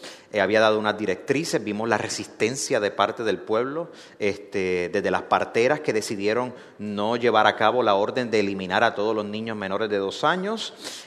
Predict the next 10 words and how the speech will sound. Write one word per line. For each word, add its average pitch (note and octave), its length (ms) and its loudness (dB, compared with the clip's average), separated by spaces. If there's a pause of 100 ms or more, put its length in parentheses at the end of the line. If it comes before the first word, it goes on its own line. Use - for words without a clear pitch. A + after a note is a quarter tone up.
eh, F#2 800 2
hasta G2 560 4
la F#2 160 4
hija A#2 240 4
del A2 80 4
Faraón G#2+ 460 2
que C3 120 -2 (100)
adopta G2 540 2
a G2 60 4
Moisés A2 560 -2